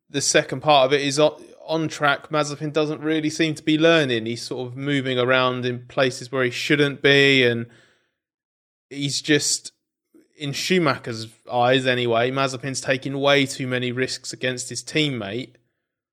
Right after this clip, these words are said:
over nothing positions, basically. So you then have this situation where you can tell Schumacher's gradually getting more riled up. You know, as I say, he isn't the mo-, more outspoken of the two, but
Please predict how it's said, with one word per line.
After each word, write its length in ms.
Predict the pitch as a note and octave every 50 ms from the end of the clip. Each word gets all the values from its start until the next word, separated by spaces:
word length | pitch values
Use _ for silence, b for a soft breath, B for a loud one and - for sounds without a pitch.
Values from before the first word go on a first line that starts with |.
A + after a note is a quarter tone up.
| _ _ _ _ -
over 440 | C#3 C#3+ C#3 C3+ C3 C3+ C3+ C3+ C3+
nothing 540 | C#3 C#3+ C#3+ C#3 C3 - - C#3 C3+ C3
positions, 640 | A#2+ - C3+ C#3 E3 D#3 - - B2 G#2+ G#2 G#2 G#2
basically. 680 | _ A2 G#2 A2+ - - - - - B2 A2 A2 A#2
So 340 | A#2 - - C3+ C3 C3 C3+ C3 b b b b b b b b b b _ _
you 140 | D3 C#3
then 160 | C3+ D3 D3 C#3+
have 160 | C3+ B2+ -
this 300 | C#3 B2+ - - - - -
situation 640 | - - C3 - - C3+ C3+ C3+ B2 - - C3
where 100 | B2+ B2+
you 140 | B2+ C3 C3+
can 160 | - - C3+
tell 280 | A#2+ - - C#3+ C#3+ C#3
Schumacher's 540 | - - F#3+ F3+ D#3+ C3 A2+ - - A#2 -
gradually 420 | - C3+ A#2 A#2 A#2+ A#2+ A2+ A#2
getting 240 | A#2+ - - F#2 A#2
more 200 | A#2 A2+ A2+ A2
riled 320 | A2+ A2+ A2 A2 G#2+ G#2
up. 240 | G#2+ G2+ - - - -
You 100 | B2+ B2
know, 120 | A#2 A2+
as 280 | B2 B2+ C3 C3+ C#3+ C3+
I 40 |
say, 240 | B2 - - D#3 A#2+
he 400 | A2 - C#3 D#3+ D#3+ D3+ C#3+ C#3+
isn't 320 | C#3 C3 C3+ C3 A#2+ A#2 -
the 60 | A#2+
mo-, 260 | B2 B2+ B2+ B2+ B2+ -
more 220 | C3 C3 B2+ B2
outspoken 540 | B2 A#2 - - - C#3 B2+ B2+ A#2+ C3+ B2+
of 140 | B2 A#2+ A#2+
the 60 | A#2
two, 420 | - - E3 D3+ B2 G#2+ A2 A2+
but 280 | A#2 B2 B2 - -